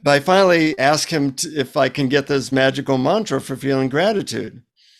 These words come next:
And in a deep Indian accent, he says, Ah, yes, my mantra is the most powerful mantra on earth.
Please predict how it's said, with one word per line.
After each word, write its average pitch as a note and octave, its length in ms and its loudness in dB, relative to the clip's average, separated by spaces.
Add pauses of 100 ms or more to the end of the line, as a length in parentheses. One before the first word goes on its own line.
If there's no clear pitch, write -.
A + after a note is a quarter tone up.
(360)
And C3 180 0
in C#3 140 4
a C3 260 0
deep C#3 340 -2
Indian D3 320 2
accent, D3+ 440 -2
he C3 120 -2
says, B2+ 440 -2 (320)
Ah, D#3+ 180 4
yes, G#3 320 4
my D#3+ 160 2
mantra F3+ 400 4
is D3 100 2
the D#3 80 2
most D#3+ 300 2
powerful F3 400 2
mantra E3+ 340 4
on D3 120 4
earth. F#3 400 4